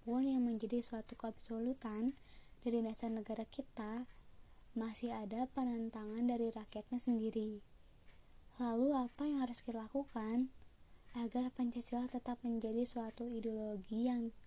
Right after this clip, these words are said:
terpandang baik dan menjadi suatu dasar negara? Hal ini sama seperti yang sudah diterangkan sebelumnya, bahwa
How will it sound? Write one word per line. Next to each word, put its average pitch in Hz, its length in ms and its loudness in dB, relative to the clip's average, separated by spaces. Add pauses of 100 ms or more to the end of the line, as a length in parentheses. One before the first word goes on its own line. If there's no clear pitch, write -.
(140)
terpandang 226 560 -2
baik 226 400 2 (800)
dan 247 240 4
menjadi 226 480 4
suatu 233 400 -2
dasar 220 320 0
negara? 220 640 0 (960)
Hal 247 160 4
ini 240 240 6
sama 240 560 0
seperti 233 480 -2
yang 240 160 2
sudah 233 320 0
diterangkan 226 640 -2
sebelumnya, 208 640 -2 (800)
bahwa 220 560 4